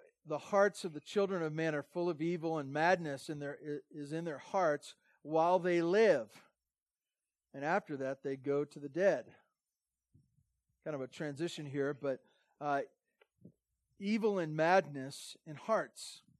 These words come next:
The ugliness of this life is found in the human heart. Uh, I don't know what you do with that. Uh,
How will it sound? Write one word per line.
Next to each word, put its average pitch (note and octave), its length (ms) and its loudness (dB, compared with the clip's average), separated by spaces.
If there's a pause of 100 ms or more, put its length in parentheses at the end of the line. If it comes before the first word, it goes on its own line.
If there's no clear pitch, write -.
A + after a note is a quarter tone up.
(140)
The D#3 140 0
ugliness F#3+ 560 2
of E3 120 -6
this D#3+ 220 -8
life E3+ 340 -2
is D3 140 -10
found D#3+ 420 -2
in C#3 80 -14
the C3+ 80 -14
human C#3+ 320 -10
heart. D3 320 -4 (360)
Uh, D#3 200 2 (220)
I A3 80 -6
don't C4+ 100 2
know D4 120 8
what C#4 180 6
you B3 100 2
do A#3+ 220 2
with D4 160 0
that. C#3 240 -2 (200)
Uh, D#3 260 -6